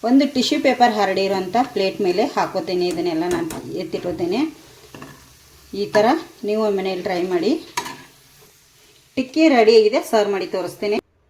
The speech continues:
ನೋಡಿ, ಆಲೂಗಡ್ಡೆ ಟಿಕ್ಕಿ ರೆಡಿಯಾಗಿದೆ, ತುಂಬ ಅಂದರೆ ತುಂಬ ಚೆನ್ನಾಗಿದೆ, ಸಖತ್ತಾಗಿದೆ. ನೀವು ಒಮ್ಮೆ ಟ್ರೈ ಮಾಡಿ.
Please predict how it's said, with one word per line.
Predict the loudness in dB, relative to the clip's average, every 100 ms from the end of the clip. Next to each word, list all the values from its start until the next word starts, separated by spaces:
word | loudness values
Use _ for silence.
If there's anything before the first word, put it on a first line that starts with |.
| _ _ _ -4
ನೋಡಿ, | -2 -2 -8 -20 _ _ _ _ _ 4
ಆಲೂಗಡ್ಡೆ | 6 6 4 0 -2 -4
ಟಿಕ್ಕಿ | -6 -2 -2 -2 2
ರೆಡಿಯಾಗಿದೆ, | 2 4 4 4 6 4 2 0
ತುಂಬ | -2 0 2
ಅಂದರೆ | 2 -2 -4
ತುಂಬ | -4 -4 -4
ಚೆನ್ನಾಗಿದೆ, | -6 -8 -8 -8 -10 -8
ಸಖತ್ತಾಗಿದೆ. | -10 -10 -8 -10 -8 -10 -10 _ _ -20 _ -6
ನೀವು | -4 -2
ಒಮ್ಮೆ | -2 -4 0
ಟ್ರೈ | 0 2 -2
ಮಾಡಿ. | -2